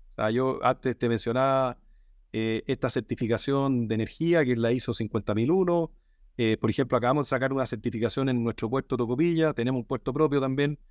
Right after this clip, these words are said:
está en Tocopilla, y sacamos la certificación Ecoport,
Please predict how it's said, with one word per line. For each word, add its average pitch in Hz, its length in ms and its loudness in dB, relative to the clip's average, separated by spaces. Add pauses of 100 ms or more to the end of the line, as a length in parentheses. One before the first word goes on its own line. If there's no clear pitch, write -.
(300)
está - 180 -6
en 123 80 -2
Tocopilla, 156 520 2
y 135 80 2
sacamos 131 380 0
la 120 60 -2
certificación 117 840 -4
Ecoport, 147 500 0